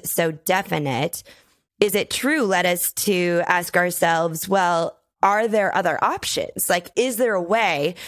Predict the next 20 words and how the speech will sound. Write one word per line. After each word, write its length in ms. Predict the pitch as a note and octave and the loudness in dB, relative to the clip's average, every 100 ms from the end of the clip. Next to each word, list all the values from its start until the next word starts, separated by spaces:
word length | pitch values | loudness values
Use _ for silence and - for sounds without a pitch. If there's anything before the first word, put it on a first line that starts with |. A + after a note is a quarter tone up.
| - - | -8 -4
we 140 | A3+ | 0
could 200 | - G3 | 0 0
make 280 | G3+ G3+ - | 0 0 0
this 200 | F#3 - | 0 2
a 100 | F3 | 0
one-time 680 | E3 G3+ C#4 G#4+ - D#3+ D3 | 2 2 2 0 -2 -2 -2
pain 320 | D3+ D#3+ D#3 | -2 -2 -2
point 400 | D3 D#3 D3+ D3+ - - - - | -2 -2 -2 -4 -8 -20 -6 -2
instead 720 | F3+ F3 - - G3 F#3 F3+ | 0 -2 -4 -2 2 2 4
of 420 | E3+ E3 D#3 D3+ - - | 2 2 0 -4 -14 0
a 100 | E3+ | 2
monthly 500 | F3+ F#3 A3 - D#3 | 4 2 2 0 -2
pain 280 | - E3 D3+ | 0 0 0
point? 260 | D#3 B2+ - | 0 0 2
And 200 | C4+ - | 0 2
for 140 | A#3 | 0
us, 260 | A3 F3+ F3+ | 2 2 0
I 80 | G3+ | -2
should 220 | - E3+ | -2 -4
say, 420 | - F#3+ E3+ D#3+ | 2 2 2 0